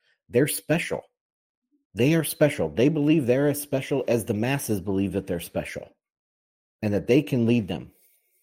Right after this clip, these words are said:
So yes, I, I do think the Marxists, many of the most powerful Marxists, they truly believe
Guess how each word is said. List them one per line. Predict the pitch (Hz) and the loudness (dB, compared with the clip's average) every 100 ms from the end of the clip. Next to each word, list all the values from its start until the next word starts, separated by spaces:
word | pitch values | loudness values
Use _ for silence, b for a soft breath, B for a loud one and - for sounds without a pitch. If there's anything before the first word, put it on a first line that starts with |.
| _ _ _ _ _ _ _ _ _ _ _ _ | _ _ _ _ _ _ _ _ _ _ _ _
So | - | -2
yes, | 117 151 - | 2 2 0
I, | 101 110 - 101 | -2 -2 -4 -2
I | 101 | 0
do | 92 165 | 2 0
think | 135 98 95 | 0 -4 -2
the | |
Marxists, | 95 85 92 - - - - _ _ _ _ _ _ _ _ | -2 -2 -4 -6 -8 -8 -12 _ _ _ _ _ _ _ _
many | 90 101 123 135 | -2 2 4 4
of | 110 | 4
the | 110 | 2
most | 107 - | 2 0
powerful | 117 110 92 | -2 -2 -2
Marxists, | 107 123 - - | -4 -4 -8 -4
they | 101 123 | 0 0
truly | - - 117 131 156 156 | -4 -10 2 6 6 4
believe | 156 156 170 135 80 | 4 4 6 4 2